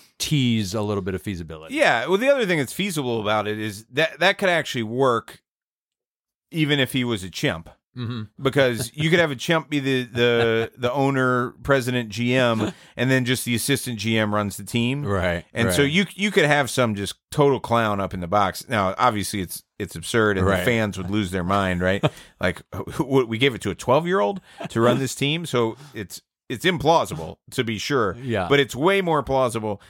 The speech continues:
Speaker 2: than a chimp that can throw a ball six thousand miles an hour
Speaker 1: <laughs>
Speaker 2: somehow plays on this actu-, this human-based baseball team. And I think significantly more plausible than someone builds a, a baseball field in their backyard,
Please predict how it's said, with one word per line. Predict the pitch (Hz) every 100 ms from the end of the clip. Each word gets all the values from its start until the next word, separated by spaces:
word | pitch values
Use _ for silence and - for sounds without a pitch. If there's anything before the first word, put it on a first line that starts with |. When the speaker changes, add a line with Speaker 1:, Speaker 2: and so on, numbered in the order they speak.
| _
Speaker 2:
than | 117 110
a |
chimp | - - 196 175 -
that | 143 131
can | 127 113
throw | 143 139
a |
ball | 123 113
six | - 131 127
thousand | 110 117
miles | 113 110 110
an |
hour | 110 110 104 92 -
Speaker 1:
<laughs> | -
Speaker 2:
somehow | - 131 120 120 117
plays | 104 127 120 110
on | 110
this | 104 98 - _ - _
actu-, | 131 143 - -
this | 107 -
human-based | - 170 165 151 135 127 123 - - - - _
baseball | 131 127 113 92
team. | 90 90 82 - _ _ -
And | 127 120 117
I | 139 135 127
think | 120 101 -
significantly | 123 117 117 113 107
more | 107 104
plausible | 107 101 104 101
than | 98
someone | 92 110 98
builds | 104 101 98
a, | 87 - - - - - -
a |
baseball | 139 131 165 113
field | - 113 107
in |
their | 143 -
backyard, | 104 95 107 98